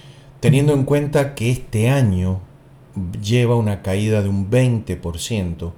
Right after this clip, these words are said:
uno de los peores escenarios que se han visto, eh, o se han registrado, mm, por ejemplo,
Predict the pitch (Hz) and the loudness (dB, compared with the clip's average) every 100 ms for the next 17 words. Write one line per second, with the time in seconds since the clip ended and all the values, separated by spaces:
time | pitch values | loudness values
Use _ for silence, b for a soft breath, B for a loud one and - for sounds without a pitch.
0 | B B B B - 147 143 117 92 127 | B B B B -4 0 2 2 0 2
1 | 151 131 95 - 82 - 90 98 101 98 | 4 4 2 -4 -6 -6 -4 -2 -2 -4
2 | 101 - B B B - - 87 - 95 | -6 -10 B B B -20 -8 -6 -4 -4
3 | 95 92 - 107 101 107 B B B B | -4 -6 -6 -4 -4 -6 B B B B
4 | B - 90 82 76 71 85 - 110 101 | B -10 -6 -6 -6 -10 -10 -4 -2 -2
5 | 98 95 - 98 101 101 104 120 B B | -4 -8 -4 -2 0 0 -2 -4 B B
6 | B B - - 82 78 76 69 - - | B B -14 -8 -6 -6 -8 -10 -12 -8
7 | 101 95 85 110 110 113 113 - | -4 -4 -2 -2 2 2 2 0